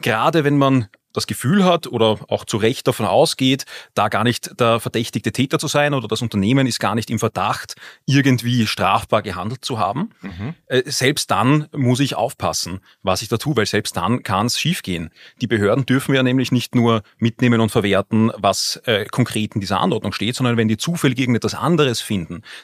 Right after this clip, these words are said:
Speaker 1: den Verdacht für irgendeine andere Straftat finden, äh, ein Hin-, ein Hinweis darauf, irgendwelche Unterlagen, dann dürfen die das verwenden. Ja, diese ganzen, äh, Chats, die wir gerade alle in der Zeitung lesen können und im Fernsehen sehen,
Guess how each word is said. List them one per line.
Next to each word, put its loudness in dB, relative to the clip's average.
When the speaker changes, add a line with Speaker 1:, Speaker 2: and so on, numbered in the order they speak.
Speaker 1:
den -2
Verdacht 0
für 2
irgendeine 2
andere 2
Straftat 0
finden, 0
äh, 2
ein 0
Hin-, -2
ein -6
Hinweis -2
darauf, -2
irgendwelche -2
Unterlagen, 0
dann 2
dürfen 0
die -4
das -2
verwenden. -2
Ja, 2
diese 0
ganzen, 0
äh, 0
Chats, -2
die -2
wir 4
gerade 2
alle 2
in -2
der -4
Zeitung -2
lesen -2
können 0
und -6
im -2
Fernsehen 0
sehen, 0